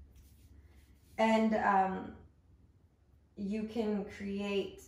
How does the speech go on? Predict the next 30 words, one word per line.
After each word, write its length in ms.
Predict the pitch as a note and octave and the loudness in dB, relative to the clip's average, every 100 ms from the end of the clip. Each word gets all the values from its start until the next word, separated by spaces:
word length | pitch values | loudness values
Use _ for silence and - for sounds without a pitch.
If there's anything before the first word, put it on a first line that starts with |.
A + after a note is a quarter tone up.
| G3 | -10
the 120 | G3 G#3 | -2 -2
resistance 760 | G3 G3+ G#3+ - G#3 G3+ - | -2 -4 -6 -6 -4 -4 -4
you 100 | G3 | -6
need 320 | F#3+ F#3+ F#3+ | -4 -4 -6
by 180 | F#3+ F#3+ | 0 0
moving 600 | F#3+ G3 G3+ G#3+ G#3 G#3 - - - | 2 -2 -4 -4 -4 -6 -14 -20 -18
your 320 | - G#3 G3+ - | -8 -6 -6 -8
pelvis 540 | - G3 F#3+ G3 G3+ A3 - - - - - - | -2 -2 0 -4 -6 -6 -12 -20 -20 -20 -20 -8
further 640 | A3 A3 A3 A3 G#3+ - | -4 -2 -2 0 -2 -2
or 220 | F#3+ F#3+ - | -4 -6 -6
closer 400 | - G3 F#3+ G3+ | -6 -6 -6 -10
to 200 | G3 - | -10 -8
the 100 | F3+ | -6
wall 680 | F#3 F3+ F#3 F3+ F3+ F#3+ G3 - | -6 -4 -2 0 0 -2 -8 -12
to 80 | |
get 400 | F#3 F#3 - - F#3+ | -6 -2 -2 -4 -10
the 220 | F#3+ F3+ | -8 -10
stretch 840 | - - - F3 - - - - | -14 -14 -4 -2 -2 -6 -16 -8
in 140 | F#3+ | -6
the 100 | F#3+ | -4
left, 340 | F3 F3+ F#3 - - - | -4 -4 -4 -6 -16 -8
or 100 | G3 | -8
sorry, 240 | G3 F#3 | -4 -2
the 140 | F3+ F3+ | -2 -2
right 320 | F3+ F3 F3 F3+ | -4 -4 -6 -10
hip 160 | F3+ - - | -10 -12 -18
here. 160 | - - - - - - - - _ - - _ - _ - - _ _ - | -18 -20 -20 -20 -20 -20 -20 -20 _ -20 -20 _ -20 _ -20 -20 _ _ -8
Remember 400 | G3 G3 G3 G3+ - | -2 -2 -2 -6 -6
keeping 600 | G#3+ A3 G#3+ G3+ G3 F#3 | -8 -4 -4 -2 -4 -4
the 500 | F#3 F#3 F#3 F#3+ | -8 -6 -6 -8